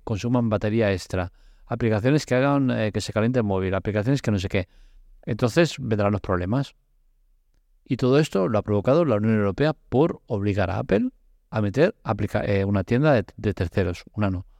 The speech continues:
las tiendas que tengan que haber. O sea que ya sabes, a partir de ahora hay que ir con mucho ojo en los iPhones porque, eh, quizás abres un link y, y se te va a descargar una tienda alternativa, maliciosa o lo que sea.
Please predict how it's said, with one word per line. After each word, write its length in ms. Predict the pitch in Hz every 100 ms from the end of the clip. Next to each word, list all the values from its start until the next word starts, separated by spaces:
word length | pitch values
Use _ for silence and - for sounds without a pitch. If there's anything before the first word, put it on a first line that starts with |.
| _
las 120 | 110
tiendas 320 | - 113 123 -
que 100 | 101
tengan 280 | 104 104
que 60 | 95
haber. 220 | 92 95 - - - - - - - -
O 100 | 110
sea 160 | 117
que 80 | 113
ya 100 | 131
sabes, 300 | 113 98 -
a 20 |
partir 240 | 104 113 123
de 60 |
ahora 240 | 131 175 - - _ _ _ _ _ _ - _ -
hay 120 | 135
que 120 | 120 113
ir 60 |
con 160 | - 104
mucho 320 | 127 143 107
ojo 180 | 90 107
en 80 | 98
los 160 | 92
iPhones 400 | 110 - 170 170 -
porque, 420 | 117 - 147 165 _ _ _ _ _ _ _ -
eh, 460 | 113 104 104 104 -
quizás 320 | 113 117 110
abres 240 | 135 127
un 160 | 156 170
link 340 | 202 233 202 -
y, 800 | 135 113 110 107 104 107 107 113
y 100 | -
se 120 | - 110
te 120 | 113
va 60 | 139
a 20 |
descargar 680 | 117 110 101 101 98 98 - -
una 180 | 113
tienda 220 | 98 104 98
alternativa, 580 | 95 90 87 135 95 87 _ _ _ -
maliciosa 720 | 107 95 - 139 131 151 143
o 180 | - 110
lo 120 | 98
que 100 | 95
sea. 320 | - 107 87